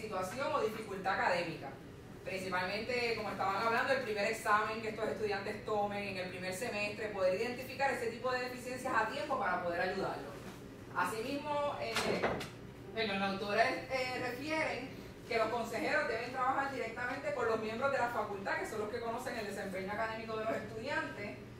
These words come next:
para identificar a los alumnos que tengan dificultades a partir de la obtención de una lista,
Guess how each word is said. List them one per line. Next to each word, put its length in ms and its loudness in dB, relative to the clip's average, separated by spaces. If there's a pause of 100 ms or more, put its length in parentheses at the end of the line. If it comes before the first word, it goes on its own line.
(140)
para 220 8
identificar 720 0
a 60 2
los 140 4
alumnos 420 2
que 80 -2
tengan 320 -2
dificultades 720 -2
a 120 4
partir 360 0
de 160 -2
la 80 2
obtención 640 -2
de 80 0
una 260 -2
lista, 460 -2